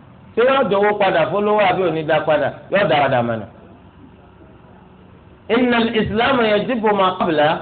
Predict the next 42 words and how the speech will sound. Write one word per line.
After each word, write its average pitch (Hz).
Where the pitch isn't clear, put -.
Islam 208
máa 196
ń 202
wo 208
ohun 196
tó 214
bá 208
ti 196
síwájú 202
bí 208
ìtẹ̀tọ́ 190
àwọn 180
èèyàn 151
kọ́. 165
Ó 180
lè 185
tó 202
jíwó 208
àwọn 180
èèyàn. 156
Ó 151
wá 196
nítorí 196
mo 185
ti 185
gba 180
Islam. 190
Islam 190
ti 175
ṣàforíjì 175
gbogbo 165
ẹ̀ -
bí 202
tó 208
lè 170
tọ́jà 180
kọ́. 165
Dáwó 175
padà 156
fún 165
lówó. 175
Àmọ́ 226